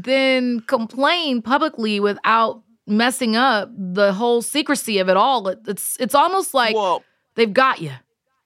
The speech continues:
Speaker 2: Well, the thing is, is obviously you are no longer in the secret society. It moves on without you. But I
Speaker 1: Right.
Speaker 2: think he knew once he said something that that would be the end of his relationship with Michelin. But
Speaker 1: Yeah.
Speaker 2: I am kinda glad he said something because we, we do hold it in high regard.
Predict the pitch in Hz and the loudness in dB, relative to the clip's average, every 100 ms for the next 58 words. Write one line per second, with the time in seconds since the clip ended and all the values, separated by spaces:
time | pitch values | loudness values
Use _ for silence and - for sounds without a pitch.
0 | _ _ _ 466 494 494 523 440 349 262 | _ _ _ 0 2 2 2 0 -4 -4
1 | 220 233 247 202 196 202 175 170 254 190 | 0 0 0 -4 -6 -6 -8 -4 0 2
2 | 175 175 175 185 339 170 147 202 - 165 | 2 2 2 0 -4 -4 -6 -10 -10 -12
3 | 147 214 247 147 185 190 202 160 170 151 | -4 0 0 0 -2 0 0 0 0 0
4 | 151 160 185 254 - 139 - 247 - 240 | -2 0 0 0 -6 -14 -4 -4 0 -2
5 | - 381 - 285 226 214 214 202 226 214 | 0 -4 -6 -6 -2 -2 0 -2 -2 -4
6 | 196 175 - 175 190 226 392 277 247 220 | 0 0 0 -2 -4 -10 -4 -2 0 -4
7 | 226 214 196 - 175 170 185 156 160 - | -4 -6 -6 -4 -2 -2 0 -2 -4 -4
8 | 165 151 156 175 - 170 170 156 156 - | -2 -2 -4 -8 -6 -4 -4 -4 -4 -4
9 | - 156 170 170 160 - - 165 143 127 | -4 -2 -2 0 0 -2 -8 -4 -2 0
10 | 508 740 - 679 403 254 156 - 269 170 | 0 -2 -4 -4 -4 -4 -2 -2 -2 -8
11 | - 143 233 - 156 - 165 170 170 202 | -6 -4 -2 0 -2 -2 -6 -6 -2 0
12 | 180 185 208 143 98 196 233 226 220 196 | 0 -2 -8 -14 -12 -6 -6 -6 -6 -4
13 | 208 302 214 196 165 220 208 165 165 147 | -2 0 0 -2 -2 0 0 -2 -2 0
14 | 143 160 | 2 0